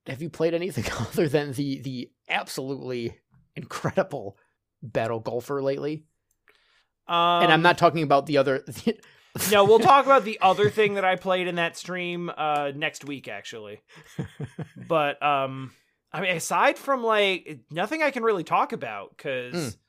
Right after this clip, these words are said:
Speaker 2: yeah, Lufia, um, I'm pretty, pretty far into Mega Man Legends now. Um, but
Speaker 1: I,
Speaker 2: these
Speaker 1: I,
Speaker 2: are all
Speaker 1: I
Speaker 2: podcast topics, so.
Speaker 1: I'll tell you ahead of time, just so you know what to expect when we do the P-, Mega Man Legends playthrough.
Speaker 2: You're not playing it?
Speaker 1: Well,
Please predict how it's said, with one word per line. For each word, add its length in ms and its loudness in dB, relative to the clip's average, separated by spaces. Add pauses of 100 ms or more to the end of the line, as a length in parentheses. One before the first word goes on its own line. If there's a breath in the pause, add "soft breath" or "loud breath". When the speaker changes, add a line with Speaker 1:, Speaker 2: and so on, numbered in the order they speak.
(340)
Speaker 2:
yeah, 300 -8
Lufia, 960 2 (100)
um, 380 -8
I'm 360 -8 (560)
pretty, 420 -4
pretty 220 -6
far 200 0
into 140 -4
Mega 180 -2
Man 180 -4
Legends 440 -6
now. 540 -6 (520)
Um, 320 -10
but 100 -2
Speaker 1:
I, 100 6
Speaker 2:
these 120 -2
Speaker 1:
I, 100 8
Speaker 2:
are 40 8
all 100 8
Speaker 1:
I 100 6
Speaker 2:
podcast 480 -2
topics, 440 -14
so. 400 -14 (500)
Speaker 1:
I'll 100 2
tell 200 2
you 140 6
ahead 180 2
of 80 -8
time, 340 -8 (200)
just 180 -8
so 80 -2
you 180 -6
know 300 -8
what 180 -6
to 100 -10
expect 440 -10
when 80 -10
we 80 -10
do 100 -8
the 80 -12
P-, 180 -16
Mega 240 -10
Man 200 -16
Legends 500 -16
playthrough. 400 -14 (160)
Speaker 2:
You're 140 -8
not 140 -4
playing 280 -6
it? 120 -8 (460)
Speaker 1:
Well, 280 4